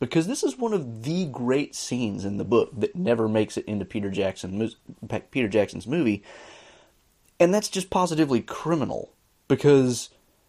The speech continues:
this scene is amazing, and you can tell it's amazing just by the fact that the Rankin Bass version of this scene is awesome. Like, this is one of the best parts of the Rankin Bass Return of the King.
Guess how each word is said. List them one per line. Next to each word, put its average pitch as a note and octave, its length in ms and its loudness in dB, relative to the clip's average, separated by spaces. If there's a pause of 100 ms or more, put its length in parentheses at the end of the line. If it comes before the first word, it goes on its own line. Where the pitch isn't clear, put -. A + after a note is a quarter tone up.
(260)
this D3+ 280 4
scene F#3 580 0
is B2+ 160 0
amazing, C3+ 920 -4 (100)
and B2+ 400 0 (460)
you F3+ 160 2
can E3+ 220 0
tell C4 300 0
it's A3 120 -2
amazing D3+ 540 4
just E3 240 -2
by F3 140 -4
the C3+ 80 0
fact C#3+ 320 -2
that C3 120 0
the B2+ 80 0
Rankin B2+ 460 0
Bass A#2 400 4
version G#2 380 2
of E2+ 160 -6
this F#2+ 200 -4
scene G2+ 520 -2 (280)
is B2 280 4 (180)
awesome. - 800 0 (800)
Like, B2+ 240 2
this C#3+ 200 2
is C3+ 120 -4
one D#3+ 180 6
of D3+ 60 6
the C3+ 80 4
best C3 340 4
parts A#2+ 260 6
of E3 280 2
the C#3 80 2
Rankin G#2 460 -2
Bass G2+ 560 -2 (180)
Return A#2+ 260 -2
of G#2+ 80 -4
the - 60 -6
King. - 400 -2